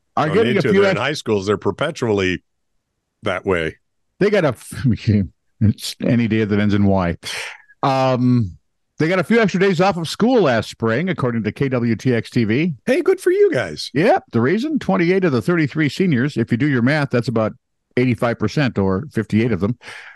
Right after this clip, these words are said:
Speaker 1: were not, <laughs> right? Thirty-eight, twenty-three, twenty-eight,
Speaker 2: Thirty.
Speaker 1: thirty-three, fifty-eight.
Speaker 2: Hut, hut.
Speaker 1: We're not, we're not eligible to graduate, according to an audit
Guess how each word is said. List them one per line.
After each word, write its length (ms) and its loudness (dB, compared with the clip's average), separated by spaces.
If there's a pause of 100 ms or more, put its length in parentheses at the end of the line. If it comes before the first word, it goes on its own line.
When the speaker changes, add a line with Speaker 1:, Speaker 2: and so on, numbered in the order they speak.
(200)
Speaker 1:
were 160 2
not, 240 -2 (800)
<laughs> 840 -20
right? 280 -2
Thirty-eight, 440 0 (200)
twenty-three, 560 -2
twenty-eight, 320 0
Speaker 2:
Thirty. 60 -4 (200)
Speaker 1:
thirty-three, 240 -2
fifty-eight. 440 -2 (420)
Speaker 2:
Hut, 140 -4
hut. 180 -2
Speaker 1:
We're 60 0
not, 200 0 (320)
we're 140 2
not 200 0
eligible 460 2
to 140 0
graduate, 500 2
according 360 -4
to 160 0
an 60 0
audit 300 -6